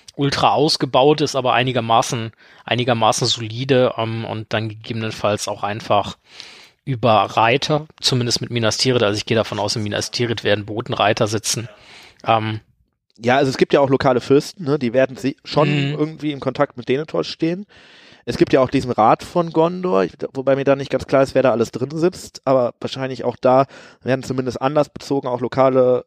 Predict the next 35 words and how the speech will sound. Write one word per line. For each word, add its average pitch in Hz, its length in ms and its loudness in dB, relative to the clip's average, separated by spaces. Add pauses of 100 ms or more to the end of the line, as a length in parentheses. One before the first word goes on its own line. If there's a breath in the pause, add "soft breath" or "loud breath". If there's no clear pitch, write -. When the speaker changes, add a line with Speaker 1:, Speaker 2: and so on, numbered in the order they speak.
(120)
Speaker 2:
Herrscher 131 640 0 (1080)
berichten 147 580 -2
oder 120 300 2
angehört 135 440 2
werden. 135 360 0 (720 loud breath)
Es 120 180 -2
gibt, - 420 -4 (140)
ähm, 117 460 2 (140)
die 131 60 2
Leuchtfeuer, 156 560 4
die 139 100 0
ja 120 120 4
auch 120 140 2
in 127 80 -6
den 113 100 -4
Süden 151 380 -10
gebaut 151 420 2
sind, 185 400 -8
wo 113 180 -8
auch 120 480 -4
sicherlich 127 380 -6
Kommunikation 127 640 -4
mit, 123 200 -4 (580 soft breath)
ähm, 110 380 0 (220)
betrieben 156 480 2
wird, 165 240 4
aber 110 240 -2
wahrscheinlich 117 420 -2
eher 117 260 2
so, 110 360 0
sagen 110 160 -2
wir 107 60 -4
mal, 104 80 -4
Notfallkommunikation 143 1080 -2
als 113 580 0